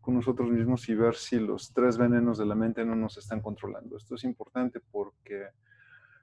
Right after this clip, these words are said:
podemos causarnos mucho daño y podemos causar mucho daño cuando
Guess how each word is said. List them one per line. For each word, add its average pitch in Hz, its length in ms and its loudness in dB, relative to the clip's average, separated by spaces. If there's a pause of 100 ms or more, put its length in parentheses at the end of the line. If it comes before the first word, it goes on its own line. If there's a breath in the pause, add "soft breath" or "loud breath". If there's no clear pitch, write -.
(140)
podemos 123 320 4
causarnos 117 880 -2
mucho 113 300 -4
daño 113 400 -2
y - 80 -8
podemos 143 400 -6
causar - 280 -8
mucho 123 280 -4
daño 110 320 -4
cuando 98 840 -8